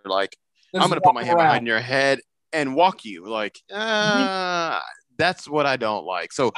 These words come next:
Speaker 1: again, if you get out there and you guys are going through tables and you're punching 'em and you guys are stumbling back to or forward to someplace, cool, I'm fine with that. But the whole grabbing people by the back of their necks and they're just, them just walking,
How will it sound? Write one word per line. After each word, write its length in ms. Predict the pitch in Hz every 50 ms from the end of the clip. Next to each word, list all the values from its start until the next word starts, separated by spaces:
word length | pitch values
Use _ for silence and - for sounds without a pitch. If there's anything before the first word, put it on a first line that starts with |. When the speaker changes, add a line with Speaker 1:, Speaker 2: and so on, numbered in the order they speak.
| - - - -
Speaker 1:
again, 260 | 175 175 185 165 131
if 160 | 123 123 -
you 80 | 120 117
get 160 | - 202 214
out 280 | 202 185 180 180 -
there 360 | 180 165 160 160 151 151 151 - _ _ _ _ _ -
and 100 | 127 127
you 80 | 131
guys 200 | 127 139 135 123
are 60 | 120
going 220 | - 143 156 156 156
through 140 | 151 143 131
tables 460 | - 156 147 139 123 131 131 127 120
and 100 | 127 117
you're 120 | 110 107
punching 420 | - - 156 156 151 - 156 139 131
'em 140 | 131 123
and 120 | 120 113 113
you 60 | 117
guys 260 | 117 117 113 107 -
are 40 | 104
stumbling 420 | - - 147 143 143 139 131 120
back 240 | 113 123 117 117 - _ _
to 160 | - 120 107
or 160 | 95 107 110
forward 320 | - - 127 120 117 110 -
to 60 | -
someplace, 520 | - 120 110 104 - 107 107 107 - - - _ _
cool, 380 | - - 165 143 101 87 85 _ _ -
I'm 100 | 107 -
fine 240 | - 104 92 82
with 120 | 71 71 -
that. 200 | 80 67 65 - _ - - - - - - - - _ _ _ _ _ _ _ _
But 160 | - 131 139 127
the 80 | 120
whole 200 | 101 120 143 156
grabbing 340 | 135 123 117 110 139 139 135
people 180 | 117 135 131 120
by 140 | 110 120
the 80 | 117 110
back 200 | 95 110 113 110
of 60 | 110
their 80 | 104 101
necks 280 | 101 101 104 101 -
and 100 | 98 95
they're 80 | 98 101
just, 280 | 92 95 92 - - _
them 160 | 110 110 107
just 240 | 104 110 104 - -
walking, 520 | 98 101 101 101 101 - 92 85 82 80